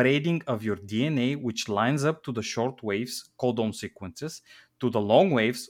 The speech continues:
long sonic envelopes and D N A's braid. This then allows the slinky wave mechanic to add and multiply recursively up and down the ladder, accounting for the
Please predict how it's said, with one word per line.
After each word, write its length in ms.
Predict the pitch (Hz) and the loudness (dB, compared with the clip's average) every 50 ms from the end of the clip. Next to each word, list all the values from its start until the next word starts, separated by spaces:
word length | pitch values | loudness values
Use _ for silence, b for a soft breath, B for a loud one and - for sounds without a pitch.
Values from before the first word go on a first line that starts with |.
| _ - | _ -4
long 320 | 110 110 113 127 156 175 | 0 2 4 4 4 2
sonic 400 | - - - 143 143 147 147 139 - - 127 127 | 0 -2 -2 0 0 0 0 -2 -4 -2 0 0
envelopes 440 | 127 135 135 131 139 147 143 - - - | 0 0 0 0 0 0 0 -2 -8 -4
and 200 | 135 113 110 104 98 | -2 -2 -2 -2 -2
D 140 | 113 117 120 | -4 -2 0
N 120 | 117 113 113 110 | 0 0 0 0
A's 140 | 110 101 | 0 -2
braid. 380 | 98 95 95 87 85 85 120 135 _ _ b b b b b b b 107 | -4 -6 -8 -8 -8 -8 -10 -12 _ _ b b b b b b b 2
This 140 | 131 147 135 147 | 4 4 6 6
then 120 | 160 175 170 156 | 6 8 8 8
allows 280 | 143 135 135 147 156 143 123 | 8 10 10 8 8 6 2
the 120 | 117 110 - | -2 -2 -2
slinky 380 | - 117 120 156 190 - - 220 180 156 | 0 2 2 2 2 0 -2 -4 -2 0
wave 200 | 160 165 170 156 151 139 | 0 0 2 2 2 0
mechanic 380 | 120 113 110 110 117 139 - - _ - | 0 0 0 0 0 0 -2 -4 _ -8
to 60 | 127 - - 110 113 | -8 -4 0 2 2
add 100 | 131 156 170 - _ _ _ _ - | 2 2 -2 -10 _ _ _ _ -6
and 100 | 110 104 101 101 110 | -6 -4 -2 0 0
multiply 500 | 143 165 - 196 - - 131 120 123 135 165 - _ b b b b b b b b b - 101 95 | 0 -2 -2 -6 -10 -4 2 4 4 4 2 0 _ b b b b b b b b b -8 -6 -6
recursively 840 | 92 - - - 143 151 165 - - 190 170 131 110 104 98 113 - - _ _ _ - 120 143 | -6 -8 -4 0 0 0 0 0 0 0 0 2 0 -2 -2 -4 -6 -8 _ _ _ 2 2 2
up 140 | - - - - | 2 0 -4 -2
and 240 | 113 110 110 110 | 0 0 2 2
down 300 | - 110 117 123 135 139 | 4 6 6 6 6 4
the 100 | 123 113 | 4 2
ladder, 460 | 101 98 92 92 95 92 98 110 139 - - _ - 113 | 0 0 0 0 -2 0 0 0 0 0 -2 _ -14 -16
accounting 600 | - _ - - 123 127 147 165 165 202 202 214 220 220 220 - | -16 _ -6 0 2 2 2 2 0 -2 -2 -2 -2 -4 -6 -10
for 160 | - 123 120 110 | -6 -6 -4 -4
the 140 | 113 101 | -4 -4